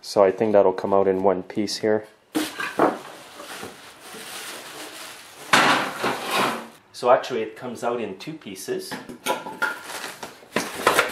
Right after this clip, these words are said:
And it's not that heavy. And at this point I will look at the instructions here just to make sure I get everything right.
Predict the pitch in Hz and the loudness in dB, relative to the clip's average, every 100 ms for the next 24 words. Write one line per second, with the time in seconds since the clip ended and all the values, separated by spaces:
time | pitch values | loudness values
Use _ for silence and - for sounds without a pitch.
0 | - - - - - - - - - - | -4 -10 -8 0 2 2 -2 -10 -10 0
1 | 135 127 135 - 147 151 - 127 - 131 | 2 2 -2 2 2 4 2 2 2 -2
2 | 120 131 - - - - - - - - | -2 -2 -6 -10 -10 -4 -2 -2 -8 -6
3 | - - - - - - - - - - | -4 -4 -6 -14 -16 -20 -20 -20 -16 -10
4 | - - - - - - - - - - | -10 -10 -8 -8 -10 -18 -10 -10 -10 -14
5 | - - - - - _ _ 123 107 110 | -18 -18 -18 -20 -20 _ _ 4 6 8
6 | 110 117 127 131 113 101 98 113 104 101 | 6 6 4 6 8 8 8 8 8 6
7 | - - - - 104 95 95 95 98 95 | 4 -10 -4 2 4 6 4 4 4 4
8 | - 95 - 101 101 92 92 - 95 90 | 2 -4 2 4 6 4 -2 -2 -2 -2
9 | - 92 85 87 85 82 - 85 85 90 | 0 0 4 4 2 0 -4 -2 2 2
10 | 98 98 - - | 2 -2 -14 -16